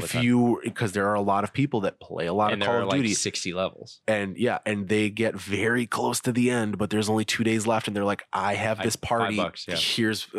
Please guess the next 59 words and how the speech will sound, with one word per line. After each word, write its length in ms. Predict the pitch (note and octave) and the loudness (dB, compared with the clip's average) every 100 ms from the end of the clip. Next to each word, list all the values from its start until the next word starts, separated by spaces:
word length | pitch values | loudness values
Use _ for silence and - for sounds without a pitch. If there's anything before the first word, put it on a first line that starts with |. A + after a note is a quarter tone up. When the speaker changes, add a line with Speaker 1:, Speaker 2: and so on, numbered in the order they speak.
| E2+ | -4
Speaker 1:
some 300 | A#2 - D3 | -2 -2 2
will 120 | G3 | 2
be 160 | F3+ D3+ | 2 2
like, 140 | C3 | 0
"Fuck 240 | - C3+ - | -2 -6 -4
it, 60 | |
here's 200 | - G#2 | -4 -4
forty. 460 | - G2+ F#2 E2 - | -2 -2 -2 -2 -4
I 100 | A2 | -2
Speaker 2:
Yeah. 80 | G#2+ - | -2 -2
Speaker 1:
really 220 | A2+ A2 | 0 0
wanted 300 | G2 F#2+ F2 | 0 0 0
that 100 | F2+ | 0
Speaker 2:
Yep. 140 | F#2+ | 0
Speaker 1:
gun, 200 | G2+ F2+ | 0 0
or 140 | E2+ G2 | -2 -2
I 40 | |
really 480 | F#2 F2+ G2+ A#2 A2 | -2 -6 -2 0 2
wanted 240 | G2+ F#2+ | 2 0
that 160 | F#2 - | 0 -2
character." 320 | - F2 D#2 | -2 -2 0
Speaker 2:
I'm 60 | A2 | -2
gonna 120 | A2 | -2
buy 220 | G#2 G#2+ | 0 -2
six 300 | G2+ - A2+ | -2 -6 -6
hundred 260 | A2 G2 F#2 | -4 -2 -2
packs 420 | F#2 D#2+ - - | -4 -6 -8 -10
in 180 | - F#2+ | -6 -4
Speaker 1:
So 160 | F2 F2+ | -2 0
now 80 | |
Speaker 2:
Madden 180 | F2+ D3 | 0 0
Speaker 1:
somebody 300 | C#3 C#3 C3 | 0 0 0
Speaker 2:
and 60 | A#2+ | 0
open 140 | G#2+ | 0
Speaker 1:
just 120 | A#2+ G2+ | 0 -2
Speaker 2:
them 160 | G2+ | -2
all 320 | F#2 F#2+ F#2+ | 0 2 2
and 100 | F#2+ | 0
hopefully 360 | F2+ G2+ - G#2 | -2 -6 -4 -4
get 100 | F#2 | -2
a 180 | F2 G2 | -4 -8
superstar. 280 | - E2+ D#2 | -10 -6 -2
Speaker 1:
So 160 | - | 0
when 100 | A2 | 2
you 60 | A#2 | 2
look 120 | A#2 | 2
at 60 | A#2+ | 0
a 40 | |
game 220 | G#2+ G#2+ | -2 0
like 140 | G#2 F#2+ | 0 -2
Call 200 | - F#2+ | -2 -2
of 80 | F#2 | -2
Duty, 320 | D#3 C3 A2 | 0 0 -2
they, 320 | G2 G2+ G2+ | -2 -4 -4
you 160 | - G2 | -6 -6
just 240 | G2 B2 | -2 0
spent 220 | C3+ C#3+ B2+ | 0 -2 -2
sixty 320 | B2+ - A#2 | -4 -2 0
dollars, 500 | B2+ A#2 F#2+ F#2+ | 0 0 0 0